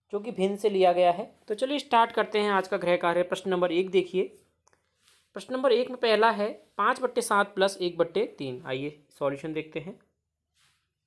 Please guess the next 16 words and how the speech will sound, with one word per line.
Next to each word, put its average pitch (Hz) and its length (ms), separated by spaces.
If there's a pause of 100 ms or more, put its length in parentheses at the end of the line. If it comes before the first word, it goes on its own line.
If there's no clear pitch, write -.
(1400)
दोनों 233 260
का 277 100
लसापा 240 360
लेंगे, 233 260
कितना 220 260
आएगा? 208 200
इक्कीस। 196 520 (340)
सात 202 320
का 214 100
भाग 180 240
लगाइए 175 460
इक्कीस 160 420
में, 160 220 (760)
कितना 175 240
आएगा? 160 240
तीन। 185 360